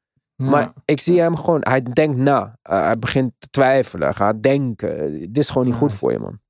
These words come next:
Speaker 1: Ja, inderdaad. Hij speelt niet bevrijd. Hij, hij
Speaker 2: Nee, en dat
Speaker 1: ja.
Speaker 2: was juist zo goed aan hem. Hij was gewoon eigenlijk een soort van
Speaker 1: Ja.
Speaker 2: burst of energy van de bank.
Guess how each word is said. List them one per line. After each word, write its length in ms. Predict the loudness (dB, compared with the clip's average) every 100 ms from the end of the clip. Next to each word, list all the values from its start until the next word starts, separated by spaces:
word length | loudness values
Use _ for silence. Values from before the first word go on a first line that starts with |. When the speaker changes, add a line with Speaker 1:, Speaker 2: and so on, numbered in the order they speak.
| _ _ _ _
Speaker 1:
Ja, 260 | -8 -4 0
inderdaad. 280 | 0 0 0
Hij 100 | -2
speelt 200 | -2 0
niet 140 | 2
bevrijd. 480 | 0 0 2 2 0
Hij, 260 | 0 0 -2
hij 280 | -4 -4 2
Speaker 2:
Nee, 300 | 2 2 0
en 140 | 2
dat 140 | 2 4
Speaker 1:
ja. 60 |
Speaker 2:
was 100 | 2 2
juist 220 | 2 2
zo 80 | 0
goed 240 | 0 0
aan 80 | 2
hem. 160 | 2 2
Hij 100 | 2
was 180 | 2 0
gewoon 420 | 0 2 2 0
eigenlijk 460 | 0 2 2 0 0
een 60 |
soort 220 | 2 0 2
van 200 | 0 0
Speaker 1:
Ja. 120 | 2
Speaker 2:
burst 240 | 4 2 0
of 100 | 2
energy 420 | 2 2 0 0
van 200 | 2 2
de 60 | 2
bank. 420 | 2 2 0